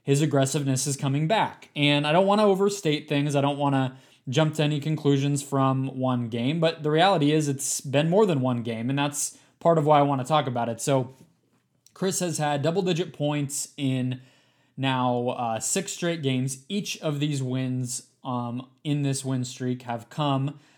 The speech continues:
with Chris scoring in double digits. He has also taken double-digit shots, which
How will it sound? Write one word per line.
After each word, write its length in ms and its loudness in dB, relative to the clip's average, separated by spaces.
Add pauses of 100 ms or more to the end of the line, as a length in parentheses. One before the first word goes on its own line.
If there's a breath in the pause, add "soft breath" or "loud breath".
(640 soft breath)
with 280 2
Chris 300 0
scoring 360 -2
in 80 0
double 220 -6
digits. 480 -2
He 120 -4
has 120 -2
also 260 -2
taken 500 -4
double-digit 600 -4
shots, 720 -2
which 440 -4